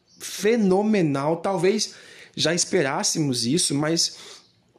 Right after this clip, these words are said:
cara, ver isso em cena rolando mesmo, na tela grande, é, é outro nível. Sem falar em cada ator,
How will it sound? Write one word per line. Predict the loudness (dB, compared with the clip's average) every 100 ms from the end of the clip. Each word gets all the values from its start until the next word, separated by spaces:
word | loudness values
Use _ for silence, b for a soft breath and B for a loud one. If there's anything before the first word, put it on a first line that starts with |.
| _ -8
cara, | -4 -2 -2
ver | 2 2 2
isso | 2 2 2
em | 0
cena | 0 0 0 0
rolando | 0 2 2 2 2 0
mesmo, | 0 2 2 0 -4 -8 -14 b b b b b -8
na | -4 -2
tela | -2 -2 -2 0
grande, | 0 2 2 0 -4 -4
é, | -4 -2 -2
é | -2 0
outro | 2 2 2
nível. | 2 4 2 -2 -8 B B B B B
Sem | -4 -2
falar | -2 0 0 0
em | 0 0
cada | -2 -2 -2
ator, | -4 -4 0 2 4 2 -2